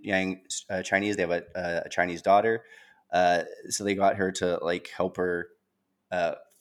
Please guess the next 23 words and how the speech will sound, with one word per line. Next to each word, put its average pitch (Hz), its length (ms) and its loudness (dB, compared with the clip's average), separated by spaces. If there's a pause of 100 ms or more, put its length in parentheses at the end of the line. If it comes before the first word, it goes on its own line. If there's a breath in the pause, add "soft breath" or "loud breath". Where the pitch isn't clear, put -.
feel 95 640 -2
more 92 460 -4
of 87 340 -6
her 90 160 -6
culture, 139 480 -2
which, 107 360 -4
you 113 60 -4
know, 87 140 -2
is 90 220 -6 (280)
also, 107 420 0 (200)
that 95 340 0 (200)
fact 87 240 -2
alone 90 260 -2
is 80 100 -10
interesting. 87 380 -10
Like, 85 140 -6
"Oh, 90 200 -2 (260 loud breath)
they're 104 80 -2
not 95 80 -2
the 92 60 -12
same, 87 440 -2 (260)
uh, 87 140 -4
species, 98 640 -4